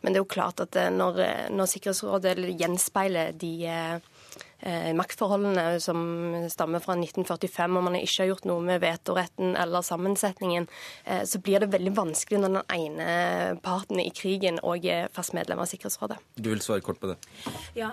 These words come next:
Speaker 3: altså sammenlignet med Srebrenica er jo riktig sett fra de siviles side, eh, men jeg tenker at Srebrenica foregikk i en helt annen situasjon i verden,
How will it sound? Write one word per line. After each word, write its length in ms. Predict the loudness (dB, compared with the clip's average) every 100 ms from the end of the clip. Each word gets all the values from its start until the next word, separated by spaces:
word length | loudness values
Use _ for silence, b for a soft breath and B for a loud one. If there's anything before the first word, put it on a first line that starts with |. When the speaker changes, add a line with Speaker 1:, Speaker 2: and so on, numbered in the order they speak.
| -8
Speaker 3:
altså 160 | -6
sammenlignet 480 | -2 0 2 2 2
med 160 | 2 0
Srebrenica 840 | -4 -4 0 0 0 -4 0 2 2
er 140 | 2
jo 120 | 2
riktig 380 | 0 -4 -4 -6
sett 200 | -6 -6
fra 120 | -2
de 80 | -2
siviles 600 | -2 0 0 -2 -4 -8 -10
side, 480 | -8 -6 -2 0 0 -2
eh, 80 | -4
men 240 | -2 0 0
jeg 100 | -2
tenker 260 | -2 -2
at 140 | -2 -4
Srebrenica 480 | -2 -2 -2 -4
foregikk 640 | -6 -2 0 2 0 -2 -10 -12
i 340 | -6 -6 -6 -6
en 180 | -6 -4
helt 300 | -2 -4 -6
annen 320 | -6 -4 -4
situasjon 480 | -6 -8 -8 -6 -6
i 80 | -2
verden, 380 | -2 -2 -4